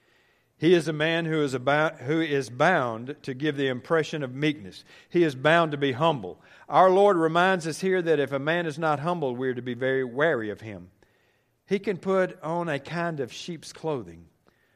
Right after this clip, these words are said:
but that is not true humility. That is not true meekness. And if a man's doctrine is wrong, it will generally show itself at this point.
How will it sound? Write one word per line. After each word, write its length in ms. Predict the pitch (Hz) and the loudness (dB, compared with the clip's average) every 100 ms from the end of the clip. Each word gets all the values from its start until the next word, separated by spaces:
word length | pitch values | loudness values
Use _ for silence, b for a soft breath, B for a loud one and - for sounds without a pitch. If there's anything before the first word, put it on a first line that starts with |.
| _ | _
but 120 | 151 | -8
that 160 | 185 180 | -2 -2
is 100 | 139 | -2
not 240 | 143 135 | -4 -4
true 240 | - 139 117 | -6 -8 -8
humility. 640 | 110 107 113 120 117 143 143 _ _ _ _ _ | -12 -8 -6 -6 -8 -14 -16 _ _ _ _ _
That 160 | 123 143 | -4 -4
is 100 | 143 | -2
not 240 | 156 160 | -4 -4
true 240 | - 165 160 | -4 -4 -4
meekness. 720 | 156 175 135 101 82 - - _ _ _ _ _ _ - | -2 -4 -4 -14 -16 -18 -20 _ _ _ _ _ _ -10
And 200 | 123 143 | -6 -4
if 100 | 135 | -4
a 60 | |
man's 420 | 135 147 180 175 | -2 0 0 -2
doctrine 520 | 139 139 165 165 185 151 | 0 4 2 0 -8 -6
is 120 | 127 | -6
wrong, 420 | 143 143 175 180 | -2 -2 -2 -4
it 140 | 147 | -4
will 140 | 139 131 | -4 -6
generally 720 | 120 151 170 175 175 180 175 | -6 -6 -4 -4 -2 -2 -4
show 340 | - 202 170 | -4 0 0
itself 380 | 110 - 127 117 | -2 -6 -6 -6
at 100 | 117 | -8
this 160 | 131 - | -10 -12
point. 460 | - 113 101 _ | -12 -12 -12 _